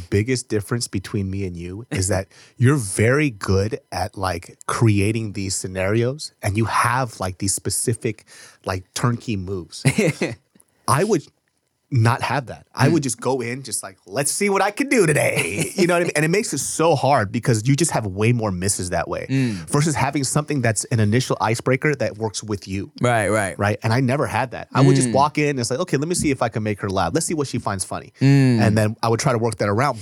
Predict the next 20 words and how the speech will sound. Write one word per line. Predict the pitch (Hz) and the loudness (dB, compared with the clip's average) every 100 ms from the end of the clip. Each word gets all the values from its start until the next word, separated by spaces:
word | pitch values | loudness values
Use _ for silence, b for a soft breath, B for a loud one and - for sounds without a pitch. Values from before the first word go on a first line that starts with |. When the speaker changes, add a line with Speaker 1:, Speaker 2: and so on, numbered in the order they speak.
| - | 0
Speaker 1:
But | 175 156 - _ _ _ | 2 2 -2 _ _ _
if | 117 95 | -6 -4
you | 151 | -4
can't | - 196 - | -2 -4 -6
catch | - - 139 - | -8 -4 -2 0
it, | 214 _ b b b b - | -2 _ b b b b 0
it | 117 | 0
just, | - 107 - | 2 -2 -4
it | 123 | -4
just | 123 - | -4 -2
falls | 117 104 | -2 -2
apart. | 110 - 87 - b b _ - | -4 -8 -8 -10 b b _ -2
Speaker 2:
Yeah. | 208 262 - - - | 2 2 0 -6 -2
Well, | 190 208 - | 2 2 2
you | 202 240 | 4 4
know | 247 | 4
what? | 254 262 - | 4 2 2
Okay, | 170 202 | 0 2
look, | 196 180 | 2 2
as, | - 190 190 165 - | 0 0 0 -2 -6